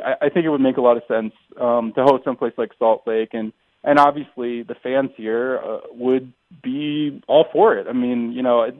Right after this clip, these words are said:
I, I had another writer who's based in L A kinda make the comment, you know, I feel like you can be in L A this weekend and kinda not remember that the All-Star game is going on here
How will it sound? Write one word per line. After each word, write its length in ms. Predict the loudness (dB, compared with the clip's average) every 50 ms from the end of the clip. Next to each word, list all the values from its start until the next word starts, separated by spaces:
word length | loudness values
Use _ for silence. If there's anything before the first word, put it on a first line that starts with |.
| _ _ _ _ _ _ -4
I, 160 | 0 0 0 0 -2
I 80 | -2
had 140 | -2 -2 -2
another 240 | -2 -2 -4 -4 -2
writer 340 | -2 -2 -2 -2 -4 -6 -8
who's 160 | -10 -12 -12 -10
based 200 | -10 -10 -10 -8
in 60 | -8 -6
L 160 | -6 -4 -4
A 140 | -4 -4 -4
kinda 200 | -6 -8 -8 -8
make 180 | -8 -8 -10
the 80 | -12 -14
comment, 500 | -8 -4 -4 -2 -2 -2 -2 -4 -6 -8 _ _ _ _ _ _ _ _ _ _ _
you 60 | 0 2
know, 80 | 2
I 140 | 2 2 0
feel 240 | -2 0 2 2 2
like 280 | 2 0 0 -2 -8 -14 -20 _ _ _ _ _ _ _ _ _ _ _ _ _ _ _ _ _ _ _ _ _ _
you 240 | -10 -6 -4 -4 -4
can 220 | -4 -4 -6 -6 -6
be 260 | -4 -4 0 4 4
in 100 | 6 6
L 180 | 4 4 4 4
A 140 | 2 2 0
this 200 | -2 -8 _ -10
weekend 420 | -12 -10 -8 -6 -6 -6 -6 -8
and 220 | -10 -12 -14 -12
kinda 200 | -10 -10 -8 -8
not 320 | -6 -6 -4 -6 -6 -6 -6
remember 500 | -8 -6 -6 -6 -6 -6 -4 -4 -4 -4
that 160 | -4 -6 -6
the 100 | -6 -6
All-Star 400 | -4 -2 -2 -2 -4 -6 -6 -6
game 200 | -6 -6 -6 -6
is 80 | -6 -6
going 280 | -6 -4 -4 -2 -2 0
on 360 | 0 0 0 0 -2 -4 -6 _ _ _ _ _ _ _ _ _
here 480 | _ -8 -2 0 2 2 2 0 -4